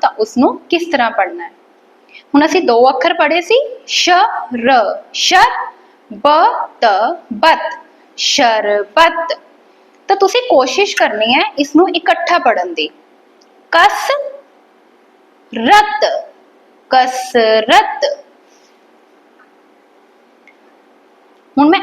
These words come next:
ਐੜੇ ਦੀ ਤੁਹਾਨੂੰ ਆਵਾਜ਼ ਦੱਸੀ ਸੀ ਕਿ ਐੜੇ ਦੀ ਆਵਾਜ਼ ਕੀ ਹੁੰਦੀ ਹੈ? ਅ।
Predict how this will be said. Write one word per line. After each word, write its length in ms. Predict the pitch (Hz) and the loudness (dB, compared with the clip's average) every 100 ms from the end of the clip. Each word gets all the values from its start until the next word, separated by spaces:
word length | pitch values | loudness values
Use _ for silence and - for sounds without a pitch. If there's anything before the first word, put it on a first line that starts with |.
| - | -2
ਐੜੇ 240 | 240 233 285 | -2 0 0
ਦੀ 100 | 330 | 2
ਤੁਹਾਨੂੰ 380 | 330 311 494 - | 4 4 0 0
ਆਵਾਜ਼ 500 | 269 240 226 311 277 | 2 4 4 2 2
ਦੱਸੀ 340 | 233 233 226 208 | -2 -2 -4 -2
ਸੀ 200 | 190 190 | -4 -4
ਕਿ 160 | 285 - | -6 -2
ਐੜੇ 260 | 220 214 277 | -2 0 0
ਦੀ 160 | 320 330 | 0 0
ਆਵਾਜ਼ 440 | 262 220 190 - - | 0 2 0 -2 -2
ਕੀ 120 | 330 | 0
ਹੁੰਦੀ 320 | 330 302 320 | 2 2 2
ਹੈ? 120 | 403 - - _ - 330 | 0 -4 -16 _ -2 4
ਅ। 400 | 311 208 - | 4 4 -2